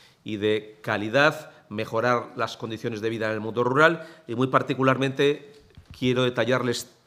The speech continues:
diez de ellas que hemos, mm, dado repaso hoy en el Consejo de Gobierno. La primera es que abordaremos en este año dos mil veinticuatro la cuarta rebaja fiscal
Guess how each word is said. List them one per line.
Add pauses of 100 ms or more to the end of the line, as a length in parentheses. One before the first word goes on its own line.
(240)
diez
de
ellas (520)
que
hemos, (240)
mm,
dado
repaso
hoy
en
el
Consejo
de
Gobierno. (560)
La
primera
es
que
abordaremos
en
este
año
dos
mil
veinticuatro
la
cuarta (240)
rebaja
fiscal